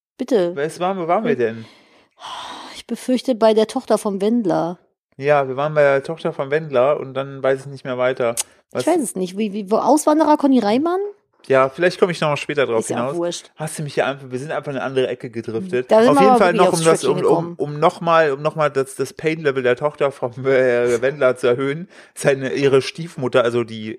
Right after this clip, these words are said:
Speaker 2: gleichaltrige neunzehnjährige Stiefmutter, die macht jetzt bei Let's Dance mit.
Speaker 1: Echt?
Speaker 2: Ja, die ist Let's Dance-Kandidatin.
Speaker 1: Oh mein
Speaker 2: Und
Speaker 1: Gott.
Speaker 2: du musst mal überlegen, wie krass das eigentlich ist, dass die ein unbekanntes Mädchen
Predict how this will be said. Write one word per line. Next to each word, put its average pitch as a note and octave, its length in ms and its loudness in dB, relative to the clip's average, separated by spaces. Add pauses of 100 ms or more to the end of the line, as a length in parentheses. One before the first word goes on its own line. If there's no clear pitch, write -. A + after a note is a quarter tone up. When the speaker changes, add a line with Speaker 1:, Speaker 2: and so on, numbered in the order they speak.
Speaker 2:
gleichaltrige B2 600 0
neunzehnjährige A#2 420 -4
Stiefmutter, A#2+ 540 -2 (240)
die B2 40 -14
macht C3+ 140 -2
jetzt C3 160 -4
bei B2 80 2
Let's A#2+ 260 -2
Dance C#3 380 -2
mit. G#2 220 -12 (300)
Speaker 1:
Echt? - 420 2
Speaker 2:
Ja, C#3+ 180 0 (160)
die A#2+ 80 -10
ist C#3 160 -8
Let's D3 180 -4
Dance-Kandidatin. D#3 640 0
Speaker 1:
Oh G#3 40 2
mein D#3 240 -4
Speaker 2:
Und D3+ 80 -8
Speaker 1:
Gott. - 80 -4
Speaker 2:
du D#3+ 40 2
musst F3 180 -2
mal E3+ 60 4
überlegen, D#3 360 2
wie C#3 80 -8
krass - 340 -2
das - 160 -10
eigentlich A2+ 440 0
ist, D#3+ 200 -4 (280)
dass C#3+ 240 2
die C#3+ 180 -2
ein C3 160 2
unbekanntes E3 600 -4
Mädchen E3 600 -4